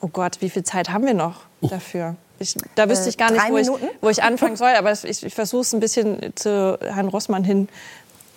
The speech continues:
Speaker 1: zu antworten. Ähm, meistens, und vielleicht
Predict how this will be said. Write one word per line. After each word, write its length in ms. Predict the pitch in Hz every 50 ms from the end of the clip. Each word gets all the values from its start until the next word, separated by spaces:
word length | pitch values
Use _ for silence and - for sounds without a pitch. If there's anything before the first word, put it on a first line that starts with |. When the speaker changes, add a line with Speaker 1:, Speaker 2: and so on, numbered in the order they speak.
| - - -
Speaker 1:
zu 160 | - - 208
antworten. 640 | - 190 180 175 - 175 170 165 165 - 202 208 214 - - - - - - -
Ähm, 440 | 196 196 196 196 202 202 196 196 - - - - - - - _ _ _ _ _ _ - - - - - - -
meistens, 760 | - 208 208 214 220 247 262 - - - 254 247 233 226 -
und 140 | - 208 202
vielleicht 340 | - 220 208 214 214 - 226